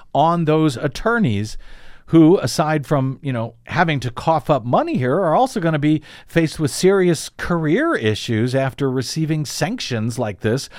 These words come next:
from a federal court. This is a big deal to federal judges, uh, to federal attorneys.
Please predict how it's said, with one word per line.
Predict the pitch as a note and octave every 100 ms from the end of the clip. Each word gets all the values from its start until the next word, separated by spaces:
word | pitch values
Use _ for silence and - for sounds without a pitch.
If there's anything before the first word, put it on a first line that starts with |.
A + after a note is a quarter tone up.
| -
from | - E3 E3 D#3+
a | C#3+
federal | C#3 D#3 C#3+ C#3+ C#3+
court. | - F3+ B3 - -
This | F#3+
is | A#3 F#3
a |
big | B2+ - C#3 D#3 A#2
deal | D3 A3
to | - G2+
federal | B2+ A2+ G#2+
judges, | F#2 D3+ G#3+ - - -
uh, | B2 B2
to | A#2 B2+
federal | C#3+ C3+ C3
attorneys. | A#2 E3 G#3+ -